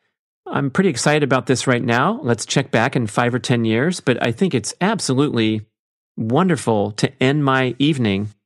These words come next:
with a little plunge into the cold tub. I don't make a big effort to stay as long as I do in the morning, where I'm going through,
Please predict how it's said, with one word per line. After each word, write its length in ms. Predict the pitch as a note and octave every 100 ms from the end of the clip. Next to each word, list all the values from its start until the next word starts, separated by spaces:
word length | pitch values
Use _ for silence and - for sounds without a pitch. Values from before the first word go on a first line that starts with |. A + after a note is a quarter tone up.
| _ -
with 160 | A#2+
a 240 | B2+ A2+ A2+
little 360 | B2 C3 C#3+ C3
plunge 520 | - C3+ B2 A#2+ A#2
into 180 | A2+ A#2
the 80 | A#2
cold 320 | A#2+ A#2+ G#2
tub. 320 | B2+ G2+ F2 - _ _ _
I 60 | C#3+
don't 160 | D#3
make 180 | C#3+ C3+
a 40 | A#2
big 240 | C3 B2
effort 320 | B2+ C3 A#2
to 120 | -
stay 380 | A2 - C3+ C3
as 160 | B2 A#2
long 180 | A#2 A#2
as 80 |
I 120 | A2+ A2+
do 180 | B2+
in 80 | B2+
the 80 | G#2+
morning, 400 | G#2+ A#2 C3+ C#3+
where 140 | A#2
I'm 120 | G#2+ G2+
going 280 | A2+ A2
through, 420 | G#2+ A#2 A2 A2